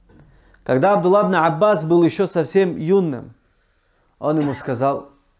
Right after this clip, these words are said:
"Ихфазиллаха яхфазак". احفظ الله تجده تجاهك. واعلم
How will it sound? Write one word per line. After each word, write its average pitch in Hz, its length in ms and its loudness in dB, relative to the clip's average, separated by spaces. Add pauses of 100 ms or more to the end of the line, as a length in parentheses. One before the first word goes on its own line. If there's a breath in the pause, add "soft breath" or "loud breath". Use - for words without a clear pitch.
(500)
"Ихфазиллаха 143 920 -2 (1300)
яхфазак". - 600 -14 (2000)
احفظ 170 360 0
الله 180 420 4
تجده 170 600 2
تجاهك. 156 800 -2 (2750)
واعلم 127 540 2